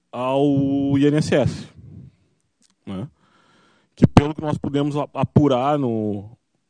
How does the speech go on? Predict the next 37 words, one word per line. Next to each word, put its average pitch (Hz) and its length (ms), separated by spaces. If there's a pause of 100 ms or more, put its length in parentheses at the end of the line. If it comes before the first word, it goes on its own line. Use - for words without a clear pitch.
(140)
no, 107 840 (260)
no 123 220
correr 127 420
do, 120 240
do, 110 280
do 123 100
trabalho, 127 540
do 117 100
projeto, 135 640 (760)
é, 123 160
sem 151 260
dúvida 151 300
alguma, 160 420
a 160 40
maior, 156 360 (240)
a 107 340
maior 120 380 (260)
parte 156 440
das 135 200
demandas 139 540
que - 140
chegam, 143 580
a 117 80
imensa 147 540
maioria 147 340
das 151 120
demandas 135 260
que - 100
chegam 131 200
aos 143 80
juizados 160 440
envolvem 160 540 (800)
o 135 140
I 147 60
N 151 140
S 156 200
S, 180 420